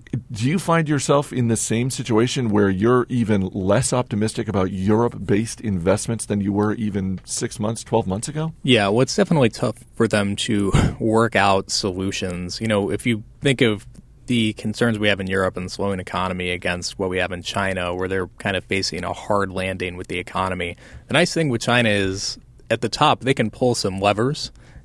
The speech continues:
Speaker 2: and make decisions very quickly, just like in the U S, how we can roll right over laws and the Constitution to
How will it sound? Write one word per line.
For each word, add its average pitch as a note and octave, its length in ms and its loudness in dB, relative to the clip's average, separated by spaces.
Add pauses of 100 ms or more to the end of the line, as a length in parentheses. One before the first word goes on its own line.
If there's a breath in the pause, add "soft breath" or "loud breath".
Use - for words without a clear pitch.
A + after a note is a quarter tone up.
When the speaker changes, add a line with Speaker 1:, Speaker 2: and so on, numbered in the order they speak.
(120 soft breath)
Speaker 2:
and G2 420 -2
make A2+ 300 -2
decisions G#2+ 680 -4 (200)
very G#2+ 180 2
quickly, F#2+ 400 -2
just - 200 -8
like G2+ 160 0
in G2 80 -4
the F#2+ 100 -2
U F#2 160 -2
S, F#2+ 200 -2
how F#2 140 -2
we F#2+ 100 -6
can F2 260 -10 (520 loud breath)
roll G2 320 2
right F#2+ 240 2
over F2+ 340 -4
laws F#2 400 -2
and F2+ 260 -10
the F#2 80 -10
Constitution G#2 720 -2
to D#3 260 6